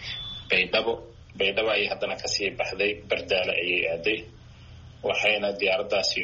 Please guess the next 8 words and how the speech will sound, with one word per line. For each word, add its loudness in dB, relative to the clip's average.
ku 0
dhacday, 0
eh, 0
meel 2
airstrip-ka 0
Bardaale 0
u -2
jirto, 2